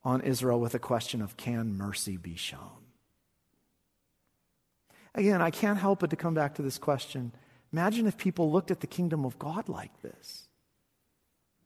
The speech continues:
What if we could just get in? What if God would show us mercy as Gentiles? "We heard about your God.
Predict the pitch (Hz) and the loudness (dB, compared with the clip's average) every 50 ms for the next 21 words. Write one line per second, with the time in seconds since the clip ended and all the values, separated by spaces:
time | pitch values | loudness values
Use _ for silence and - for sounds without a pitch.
0 | _ _ _ _ _ _ _ _ _ _ _ _ _ _ _ _ _ _ _ _ | _ _ _ _ _ _ _ _ _ _ _ _ _ _ _ _ _ _ _ _
1 | _ _ - 202 240 247 226 175 170 196 196 175 - - 175 160 190 185 - 185 | _ _ -4 0 0 2 2 4 4 2 2 0 -4 -2 0 2 2 2 2 0
2 | 160 143 - 214 196 - - - - 170 165 156 147 165 208 208 113 98 95 - | 0 2 2 0 0 0 0 0 2 2 2 4 4 2 2 0 0 -2 -6 -10
3 | - - _ _ _ _ _ _ _ _ _ _ _ _ _ _ _ _ _ _ | -14 -20 _ _ _ _ _ _ _ _ _ _ _ _ _ _ _ _ _ _
4 | _ _ _ _ _ _ _ _ _ _ _ _ _ _ _ _ _ _ _ _ | _ _ _ _ _ _ _ _ _ _ _ _ _ _ _ _ _ _ _ _
5 | _ _ _ _ _ _ _ _ _ _ _ _ _ _ _ _ _ - 208 233 | _ _ _ _ _ _ _ _ _ _ _ _ _ _ _ _ _ -2 0 2
6 | 262 262 254 233 196 175 - - - 185 180 185 226 220 202 175 147 - - - | 4 6 6 6 6 4 2 -2 0 2 4 4 4 4 2 2 2 4 6 8
7 | 214 196 - - 196 220 208 - - 156 160 185 233 247 - - - 120 110 107 | 8 8 8 8 6 6 4 2 -2 -2 0 2 2 0 0 0 0 -2 -2 -2
8 | - - - - - - 180 165 156 156 196 208 220 269 220 - 170 - - - | -6 -10 -12 -2 2 2 2 2 4 6 8 8 8 8 6 4 2 2 0 -2
9 | - - - - _ - - - - _ _ _ _ _ _ _ _ _ _ _ | -8 -14 -18 -20 _ -20 -20 -20 -20 _ _ _ _ _ _ _ _ _ _ _
10 | _ _ _ _ _ _ _ _ _ _ _ _ _ _ _ _ _ _ _ _ | _ _ _ _ _ _ _ _ _ _ _ _ _ _ _ _ _ _ _ _
11 | _ _ _ _ _ _ _ _ _ _ _ _ _ _ _ _ _ _ _ _ | _ _ _ _ _ _ _ _ _ _ _ _ _ _ _ _ _ _ _ _
12 | _ _ _ _ _ _ _ _ _ _ _ _ _ _ _ _ _ _ - - | _ _ _ _ _ _ _ _ _ _ _ _ _ _ _ _ _ _ -20 -20
13 | _ _ 190 214 208 180 151 208 240 269 277 247 180 165 143 123 - 135 123 117 | _ _ 4 6 6 6 8 8 10 10 10 10 10 10 10 8 8 6 2 2
14 | 110 123 117 107 95 87 90 - | 2 2 2 2 0 -2 -6 -10